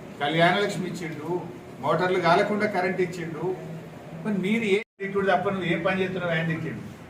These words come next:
బుద్ధి తెచ్చుకో. పొద్దుదాకా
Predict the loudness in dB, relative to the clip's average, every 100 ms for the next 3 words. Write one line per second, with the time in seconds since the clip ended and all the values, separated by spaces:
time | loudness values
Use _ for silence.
0 | -10 -6 -2 2 6 6 4 -4 0 0
1 | 0 2 2 4 4 4 4 4 6 6
2 | 4 4 4 4 4 6 6 4 4 6
3 | 6 6 6 8 8 6 6